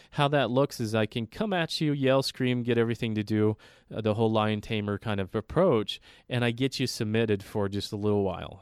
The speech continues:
and you're obedient and you do it. But when I leave the room, you start wandering and focus on something else 'cause the fear is not in the room. So most of the time when you go fear-based and you have to approach them on a fear-based kind of approach,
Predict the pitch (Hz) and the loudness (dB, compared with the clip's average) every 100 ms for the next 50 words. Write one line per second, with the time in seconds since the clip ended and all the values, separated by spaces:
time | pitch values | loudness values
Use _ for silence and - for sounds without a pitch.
0 | - 104 104 104 101 110 113 101 92 - | -8 -6 -2 -2 -2 -2 -2 -2 -6 -8
1 | 95 98 98 113 104 101 _ - _ 113 | -8 -6 -4 -2 0 -4 _ -20 _ -6
2 | 110 110 107 104 123 123 110 98 120 139 | -2 0 0 0 0 0 -2 2 4 4
3 | 104 98 _ - 104 - 107 101 104 104 | 2 -2 _ -10 -10 -4 -4 -2 -2 -2
4 | 104 101 95 95 - 101 101 101 101 92 | -2 -2 -2 -4 -4 -4 -2 -6 -4 -6
5 | - 95 90 98 82 - 104 92 92 - | -6 -8 -6 -6 -6 -8 -10 -8 -10 -6
6 | 101 90 92 92 92 90 110 135 92 _ | -6 -6 -8 -8 -8 -4 -2 -2 -4 _
7 | - - - - - 120 135 202 - 127 | -20 -20 -20 -12 -2 2 2 0 -2 -4
8 | 120 110 104 107 104 104 120 113 113 - | 0 0 2 0 0 -2 4 4 2 -2
9 | 175 202 123 95 92 - - 104 104 113 | 0 2 2 0 0 -6 -6 -2 -2 0
10 | 117 113 98 - 202 - 110 98 95 92 | -2 -2 -2 0 -2 0 -2 0 0 -2
11 | - 101 98 95 - 101 90 160 151 107 | -2 -2 -2 -4 -6 -6 -4 0 0 -2